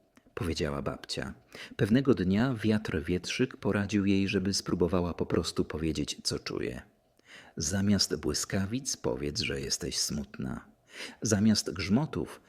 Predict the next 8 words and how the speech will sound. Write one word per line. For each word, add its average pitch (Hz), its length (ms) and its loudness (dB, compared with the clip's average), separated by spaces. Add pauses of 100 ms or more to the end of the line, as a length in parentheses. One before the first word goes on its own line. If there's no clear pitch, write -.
(220)
powiedz, 127 360 2
że 135 280 2
coś 90 320 -2
cię - 180 -2
złości", 98 680 0 (760)
poradził 98 420 6
jej 73 220 2
wiatr. - 500 -8